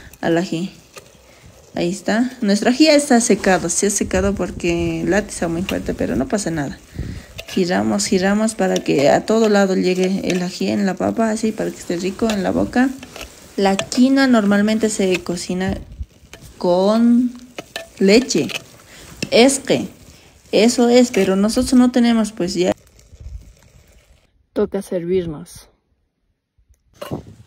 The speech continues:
Ya no tenemos oveja, tampoco vaca, eh, ya no, ya no hay leche.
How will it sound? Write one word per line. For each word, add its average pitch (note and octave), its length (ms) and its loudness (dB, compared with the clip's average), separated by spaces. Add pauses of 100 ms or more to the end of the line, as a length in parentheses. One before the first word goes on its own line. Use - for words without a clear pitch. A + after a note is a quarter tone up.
Ya A3+ 200 2
no B3 160 4
tenemos G3+ 500 0
oveja, G3+ 1000 2
tampoco F#3 420 -4
vaca, F#3+ 400 0
eh, F3 220 -2
ya F#3 160 0
no, G3 260 -2 (380)
ya F#3+ 180 2
no G3+ 80 0
hay G#3 80 2
leche. A#3 480 2